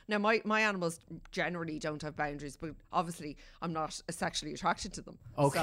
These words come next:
Speaker 1: So
Speaker 2: that's
Speaker 1: that
Speaker 2: good.
Speaker 1: helps,
Speaker 2: Yeah,
Speaker 1: you
Speaker 2: yeah,
Speaker 1: know, and
Speaker 2: that's
Speaker 1: they,
Speaker 2: really
Speaker 1: they
Speaker 2: good.
Speaker 1: feel the
Speaker 2: That's
Speaker 1: same.
Speaker 2: brilliant, yeah.
Speaker 1: You know,
Speaker 2: Yeah,
Speaker 1: great,
Speaker 2: yeah.
Speaker 1: fa-, fabulous. So, um,
Speaker 2: <laughs>
Speaker 1: but you know what really gets me, actually, when, if you go online dating and you'll see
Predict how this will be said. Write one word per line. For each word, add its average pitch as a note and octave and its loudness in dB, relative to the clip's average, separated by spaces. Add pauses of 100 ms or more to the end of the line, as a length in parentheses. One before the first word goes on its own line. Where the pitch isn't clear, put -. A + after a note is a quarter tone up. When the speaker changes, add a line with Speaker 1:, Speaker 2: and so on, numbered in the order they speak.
Speaker 1:
So A#2 6
Speaker 2:
that's C3 2
Speaker 1:
that F3+ 6
Speaker 2:
good. A2 4
Speaker 1:
helps, E3 4
Speaker 2:
Yeah, C#3 8
Speaker 1:
you - 6
Speaker 2:
yeah, B2+ 8
Speaker 1:
know, - 0
and - 0
Speaker 2:
that's F3+ 2
Speaker 1:
they, - 4
Speaker 2:
really C3+ 6
Speaker 1:
they F#3+ 6
Speaker 2:
good. A3+ -2
Speaker 1:
feel E3 -2
the A#2 -10
Speaker 2:
That's - -14
Speaker 1:
same. F3 0
Speaker 2:
brilliant, A2 0
yeah. G#2 -6
Speaker 1:
You F3+ -2
know, D#3 -2
Speaker 2:
Yeah, A2 -2
Speaker 1:
great, D3 0
Speaker 2:
yeah. G#2+ -2
Speaker 1:
fa-, - -4
fabulous. F#3 0
So, G3+ 2
um, G3 2
Speaker 2:
<laughs> - -8 (720)
Speaker 1:
but A#3+ 2
you A#3+ 0
know C#4+ 0
what C4+ -8
really G3 -4
gets D#3+ -10
me, D#3+ -6
actually, C#3+ -10
when, D#3 -10
if D#3 -10
you D#3+ -6
go E3+ -2
online D3+ -2
dating C#3+ -4
and D3 -6
you'll D3 -8
see D3+ -6